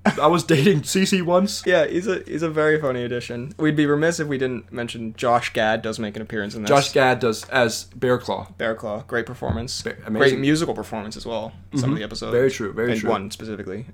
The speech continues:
Speaker 2: Um,
Speaker 1: Um,
Speaker 2: there's Prince cameo.
Speaker 1: There is a Prince. That's
Speaker 2: That's
Speaker 1: a
Speaker 2: a fun,
Speaker 1: delightful
Speaker 2: that's
Speaker 1: episode.
Speaker 2: a very good episode.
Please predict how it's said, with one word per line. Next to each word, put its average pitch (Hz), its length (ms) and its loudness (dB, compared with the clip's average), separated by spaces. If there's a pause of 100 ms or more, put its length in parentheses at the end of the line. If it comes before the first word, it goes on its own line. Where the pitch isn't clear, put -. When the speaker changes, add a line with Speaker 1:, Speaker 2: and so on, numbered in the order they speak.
Speaker 2:
Um, 107 180 -4
Speaker 1:
Um, 104 520 -2 (260)
Speaker 2:
there's 120 480 0 (220)
Prince 151 360 -2
cameo. 185 500 -2 (320)
Speaker 1:
There 135 100 2
is 117 140 -4
a 123 40 -10
Prince. - 220 -4
That's 143 200 4
Speaker 2:
That's - 20 4
Speaker 1:
a - 40 4
Speaker 2:
a - 20 -2
fun, 147 220 4
Speaker 1:
delightful 117 420 2
Speaker 2:
that's 131 160 2
Speaker 1:
episode. 139 120 2
Speaker 2:
a - 20 8
very 143 80 6
good 139 120 2
episode. 147 560 2